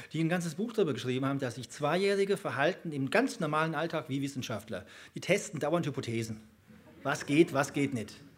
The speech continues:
Das machen Zweijährige spontan. Ja? Hier kommt raus, dass das mit elf Monaten die Kleinen schon machen.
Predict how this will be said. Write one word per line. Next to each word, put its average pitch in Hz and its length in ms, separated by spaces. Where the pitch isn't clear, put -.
Das - 100
machen 208 280
Zweijährige 151 600
spontan. 151 600
Ja? 143 140
Hier 285 280
kommt 131 280
raus, 104 440
dass 208 280
das 185 200
mit 175 260
elf 214 320
Monaten 165 600
die 117 100
Kleinen 110 400
schon 107 280
machen. 90 340